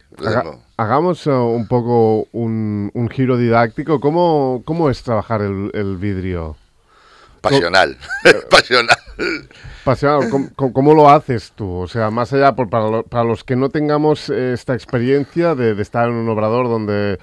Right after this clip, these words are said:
Speaker 2: o en un taller donde se trabaje en vidrio, ¿cómo, cómo es el proceso?
Speaker 1: Vamos, yo, yo, yo he pasado por todos los procesos, digamos, eh, desde fabricarme la materia prima a, a base de sílice y, y boro y cosas,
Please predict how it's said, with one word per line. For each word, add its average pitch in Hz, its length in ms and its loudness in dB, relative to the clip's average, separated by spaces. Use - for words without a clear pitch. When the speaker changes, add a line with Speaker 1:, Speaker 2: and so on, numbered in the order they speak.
Speaker 2:
o 117 80 -4
en 117 60 2
un 120 100 0
taller 120 380 2
donde 107 400 0
se 107 160 -10
trabaje 107 420 -4
en 107 320 -4
vidrio, 156 580 0
¿cómo, 117 240 -2
cómo 139 240 -2
es 95 60 -4
el 98 80 -6
proceso? 90 540 -8
Speaker 1:
Vamos, 107 220 -2
yo, 135 100 0
yo, 135 160 2
yo 160 100 0
he 143 100 -4
pasado 147 300 4
por 120 180 2
todos 110 220 4
los 95 120 0
procesos, 73 560 -8
digamos, 73 400 -6
eh, 95 240 -2
desde 101 280 -2
fabricarme 117 920 0
la 113 140 2
materia 110 320 0
prima 120 440 -4
a, - 20 2
a 98 320 2
base 101 220 -4
de 107 140 0
sílice 98 960 -6
y, 95 100 -12
y 95 340 -8
boro 104 420 -2
y 95 80 -6
cosas, 113 460 -2